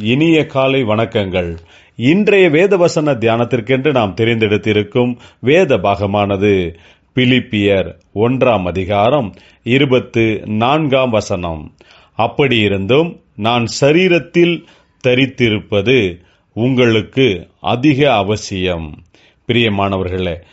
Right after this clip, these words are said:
இன்றைய வேத தியானத்தின் தலைப்பு நம்முடைய வாழ்க்கையில் கர்த்தருடைய நோக்கம்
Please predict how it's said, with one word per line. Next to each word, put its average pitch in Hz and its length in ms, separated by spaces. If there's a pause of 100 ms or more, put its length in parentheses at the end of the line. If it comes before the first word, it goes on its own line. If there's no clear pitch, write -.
(200)
இன்றைய 185 460
வேத 180 360
தியானத்தின் 127 640
தலைப்பு 107 680 (340)
நம்முடைய 139 680
வாழ்க்கையில் 95 840 (400)
கர்த்தருடைய 120 840
நோக்கம் 113 680